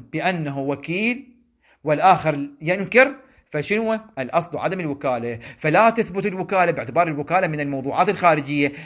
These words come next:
لا تثبت إلا بالبينة. قال: "لا تثبت الوكالة عند الاختلاف إلا بشاهدين عدلين"، يعني شنو؟ بينة. زين. مسألة ألف وثلاثمية وستة،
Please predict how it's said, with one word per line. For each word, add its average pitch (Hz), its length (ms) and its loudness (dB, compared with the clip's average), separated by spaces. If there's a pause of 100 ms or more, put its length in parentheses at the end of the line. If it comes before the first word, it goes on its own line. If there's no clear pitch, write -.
(120)
لا 220 260 6
تثبت 240 420 -4
إلا 190 260 2
بالبينة. 113 920 -6 (400)
قال: 156 340 4 (260)
"لا 160 200 4
تثبت 170 280 -2
الوكالة 143 420 0
عند 135 220 -4
الاختلاف 143 540 -2
إلا 156 220 -2
بشاهدين 131 540 -4
عدلين"، 151 440 0
يعني 127 120 -8
شنو؟ 196 360 0
بينة. 107 640 -2 (460)
زين. 135 200 -6 (720)
مسألة 208 360 4
ألف 196 140 2
وثلاثمية 160 440 -2
وستة، 107 460 -8